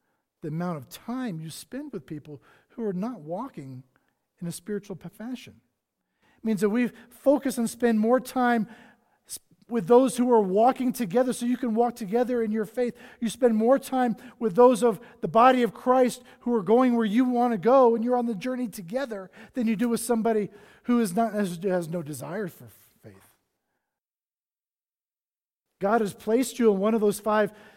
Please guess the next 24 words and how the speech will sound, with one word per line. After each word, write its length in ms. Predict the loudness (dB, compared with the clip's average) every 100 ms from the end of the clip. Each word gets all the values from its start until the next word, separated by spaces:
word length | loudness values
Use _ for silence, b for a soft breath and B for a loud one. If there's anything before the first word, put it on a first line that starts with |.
| B
intersections 480 | -4 -2 0 -2 -2
of 120 | -2
life, 340 | 0 0 0 -2
right? 180 | -2 0
Where 120 | -4
you, 80 | -6 B
where 100 | -8
you 100 | -4 -2
workshop, 500 | -2 0 0 0 -2
eat, 160 | -8
play, 200 | -2 0
and 120 | 0
live. 200 | 2 0 -2 B -6
He's 200 | -4 -4
placed 440 | -2 0 0 -2
those, 220 | -2 -4 -6 B B
those 160 | -4 -2
people 280 | -4 -2 -2
in 80 |
your 140 | -2 -2
intersections 500 | -4 -4 -4 -4 -6
of 120 | -4
your 100 | -2
life 220 | -2 -2